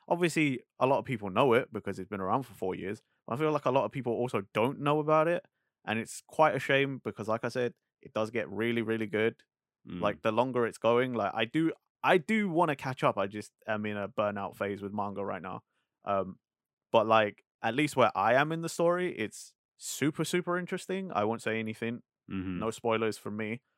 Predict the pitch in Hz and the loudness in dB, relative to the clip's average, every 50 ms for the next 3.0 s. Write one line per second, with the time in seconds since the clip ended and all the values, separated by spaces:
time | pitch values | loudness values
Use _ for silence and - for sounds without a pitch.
0 | _ _ _ _ _ - 113 110 107 - _ _ _ _ _ _ _ - 117 117 | _ _ _ _ _ 6 6 6 6 4 _ _ _ _ _ _ _ -6 -4 -2
1 | 117 120 - - _ _ _ _ _ _ 120 131 123 101 87 107 123 - - - | -2 -4 -4 -6 _ _ _ _ _ _ 6 6 6 8 8 4 2 0 0 2
2 | 135 165 151 151 208 226 220 190 - 185 147 - - 160 160 156 147 127 113 104 | 2 2 6 6 6 6 6 4 2 2 2 2 0 0 2 2 2 2 0 -2